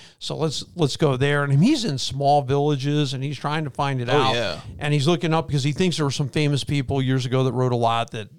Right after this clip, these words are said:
Speaker 1: he didn't really put his name on. And maybe it was that guy. And so he ends up in, uh, some whatever pub, and he hears the, a bird in a cage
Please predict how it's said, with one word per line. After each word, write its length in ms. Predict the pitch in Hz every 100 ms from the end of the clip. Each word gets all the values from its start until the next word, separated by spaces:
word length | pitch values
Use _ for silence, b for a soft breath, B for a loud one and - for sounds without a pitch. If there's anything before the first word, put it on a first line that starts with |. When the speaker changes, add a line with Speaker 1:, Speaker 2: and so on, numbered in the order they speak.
| _ _
Speaker 1:
he 100 | 143
didn't 160 | 139 135
really 220 | 123 120
put 140 | 147
his 120 | 123
name 240 | 117 123 123
on. 220 | 123 120
And 80 | 101
maybe 200 | 127 120
it 20 |
was 80 | 101
that 220 | 110 117
guy. 320 | 123 110 113 123 B B B B -
And 180 | 156
so 220 | 135 170 160
he 380 | 160 170 175
ends 180 | 190 247
up 260 | 220 165 -
in, 180 | 151 135
uh, 240 | 127 123
some 320 | 120 160 135
whatever 320 | 131 143 127 104
pub, 520 | - 156 135 110 113 B B B -
and 140 | 170
he 80 | 170
hears 400 | 139 208 269 190
the, 160 | 226 151 135 _ -
a 80 |
bird 580 | 151 113 - 208 240 156
in 100 | 147
a 60 | 139
cage 800 | 120 - 202 214 147 117 101